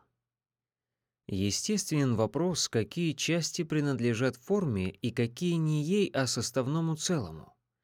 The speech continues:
Ведь если это остаётся неясным, нельзя давать определение чему бы то ни было,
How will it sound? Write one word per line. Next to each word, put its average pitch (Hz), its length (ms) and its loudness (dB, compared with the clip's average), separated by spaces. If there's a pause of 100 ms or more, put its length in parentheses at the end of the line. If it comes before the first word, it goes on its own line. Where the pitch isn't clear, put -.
(280)
Ведь 101 280 -4
если 123 400 2
это 110 180 2
остаётся 127 560 0
неясным, 101 880 -2 (340)
нельзя 175 480 2
давать 120 340 2
определение 113 760 0
чему 139 320 -2
бы 151 140 0
то 175 160 0
ни 175 180 2
было, 85 380 -6